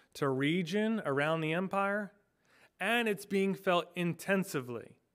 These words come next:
meaning in them personally, in the Colossians together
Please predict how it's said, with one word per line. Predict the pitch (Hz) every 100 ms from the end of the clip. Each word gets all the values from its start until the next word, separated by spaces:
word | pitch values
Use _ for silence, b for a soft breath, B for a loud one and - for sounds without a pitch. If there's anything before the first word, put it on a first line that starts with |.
| _ -
meaning | 156 165 160 170
in | 175 170
them | 165 175 165
personally, | - 196 196 - 143 117 110
in | 147
the | 160
Colossians | 151 160 160 165 180 - 160 139 B B B -
together | - 165 156 165 139 110 104